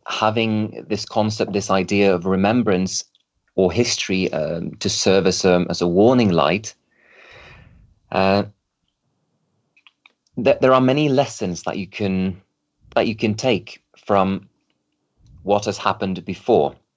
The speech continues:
Um, human rights violations, <clears throat> um, uh,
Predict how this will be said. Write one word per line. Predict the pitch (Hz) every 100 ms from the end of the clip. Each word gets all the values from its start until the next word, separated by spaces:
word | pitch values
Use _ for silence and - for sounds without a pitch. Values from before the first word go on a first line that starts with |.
| _ _ _ 85
Um, | 82 85 85 87 87 -
human | 92 107 101 98
rights | 117 113 -
violations, | 113 110 113 113 - 113 110 107 - - _ _
<clears throat> | - - _ - 156 113 104 - - - - _ _ _ _ - -
um, | 92 90 90 90 82 - - _ _ _ _ _ _ _ - - _ _ _ _ _ _ - -
uh, | -